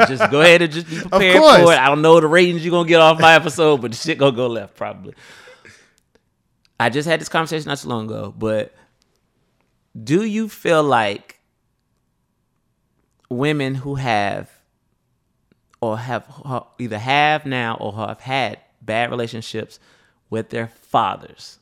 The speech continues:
Speaker 2: Mm.
Speaker 1: play a part in a relationship that they got in with you?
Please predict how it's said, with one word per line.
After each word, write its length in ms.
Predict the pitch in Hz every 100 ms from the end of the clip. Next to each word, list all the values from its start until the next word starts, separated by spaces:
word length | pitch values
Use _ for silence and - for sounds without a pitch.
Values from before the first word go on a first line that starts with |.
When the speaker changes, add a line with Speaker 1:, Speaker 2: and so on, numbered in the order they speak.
| _ _ 151
Speaker 2:
Mm. 540 | 185 190 165 120 92 _
Speaker 1:
play 200 | - 135
a 100 | 104
part 460 | - - 147 110 - _ _ _ _ _ _ _ _ _ -
in 480 | 147 123 104 95 98 143 _ _ _ _ _ _
a 80 | 120
relationship 760 | 110 110 127 127 127 - 120 -
that 140 | 101
they 180 | 107 107
got 300 | 101 107 107
in 180 | 104 98
with 200 | 98 _
you? 160 | -